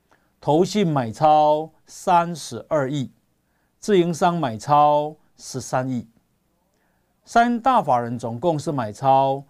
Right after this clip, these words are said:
六十七亿。好，台积电最后收盘是涨一块钱，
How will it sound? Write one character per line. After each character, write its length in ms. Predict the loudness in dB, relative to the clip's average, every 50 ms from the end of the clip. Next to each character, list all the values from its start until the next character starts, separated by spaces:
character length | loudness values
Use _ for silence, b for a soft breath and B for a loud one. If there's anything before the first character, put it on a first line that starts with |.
| _ _ _
六 260 | -4 0 2 2 2 2
十 160 | -2 -8 -12
七 300 | -12 -12 -8 -6 -6 -6
亿。 260 | -4 -4 -6 -6 -6 -10 _ _ _ _ _ _ _ _ _ _ _
好， 320 | -6 -4 -4 -4 -6 -10 _ _ _ _ _ _ _ _ _
台 160 | -2 0 0
积 140 | 0 0 2
电 220 | 2 2 2 0 0
最 200 | 0 0 0 2
后 320 | 2 0 0 -2 -4 -6 -8
收 200 | -4 -2 0 0
盘 300 | 0 -2 -4 -6 -8 -10
是 220 | -8 -6 -6 -6
涨 280 | -6 -6 -8 -8 -8 -10
一 120 | -12 -8
块 180 | -4 -2 -2 -2
钱， 420 | -2 -6 -8 -8 -8 -8 -10 -12